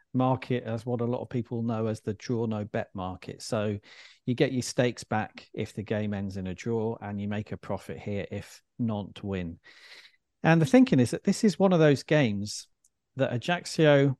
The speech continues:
rarely win and that Nantes rarely lose. That's my thinking behind the pick. So to flesh that out a bit,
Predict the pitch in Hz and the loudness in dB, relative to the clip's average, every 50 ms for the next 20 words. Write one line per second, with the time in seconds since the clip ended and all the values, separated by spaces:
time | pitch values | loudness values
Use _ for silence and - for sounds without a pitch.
0 | _ - 127 117 139 139 139 135 117 101 95 85 87 73 71 85 110 131 131 - | _ -6 -2 2 4 4 4 4 2 2 0 -2 -2 -4 -2 -4 -4 -6 -8 -10
1 | _ _ _ _ _ _ _ _ _ - - 113 110 104 110 113 101 113 117 123 | _ _ _ _ _ _ _ _ _ -6 -4 -4 -2 -2 -2 -2 -2 -2 0 0
2 | 127 120 120 120 113 - - - - - _ _ - 117 117 117 117 113 113 107 | 0 0 0 -2 -4 -8 -12 -16 -16 -16 _ _ -6 -2 0 0 0 0 0 0
3 | 107 107 107 104 98 92 90 90 - - - - _ _ _ 123 113 113 - - | 0 0 0 0 0 -2 -4 -6 -8 -12 -14 -16 _ _ _ -8 -8 -8 -8 -6
4 | 131 110 104 - - 120 104 101 - 117 101 101 98 - 113 107 101 95 - - | -6 -6 -6 -6 -6 -6 -6 -6 -6 -6 -6 -4 -6 -4 -4 -6 -6 -6 -8 -8
5 | - 92 - - - - 104 104 - - 123 - - - 175 156 - - 127 113 | -8 -8 -8 -6 -4 -4 -4 -4 -4 -6 -8 -6 0 0 0 0 2 0 0 0
6 | 107 117 117 120 - - 98 - 90 87 - | 2 2 0 0 -2 -4 -8 -6 -6 -6 -6